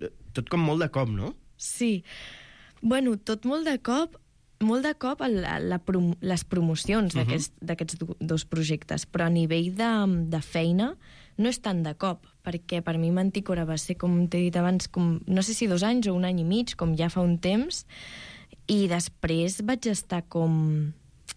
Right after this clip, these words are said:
Speaker 2: molts mesos també sense fer res. Vull dir, a veure, Mantícora vaig acabar al juliol, o sigui, com de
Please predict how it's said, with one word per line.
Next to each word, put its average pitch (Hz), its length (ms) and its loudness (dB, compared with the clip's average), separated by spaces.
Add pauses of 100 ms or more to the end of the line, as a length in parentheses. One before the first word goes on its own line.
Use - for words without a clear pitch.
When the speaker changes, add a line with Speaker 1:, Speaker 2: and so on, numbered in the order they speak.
(280)
Speaker 2:
molts 170 340 2
mesos 156 360 -2
també 151 240 -4
sense 147 340 -2
fer 143 240 -4
res. 185 200 2
Vull 156 120 0
dir, 151 140 0
a 151 60 0
veure, 156 220 2 (240)
Mantícora 175 440 0
vaig 208 180 0
acabar 196 420 0 (120)
al 156 340 0
juliol, 202 1120 0
o - 560 -20
sigui, 214 220 2
com 185 360 2
de 160 280 0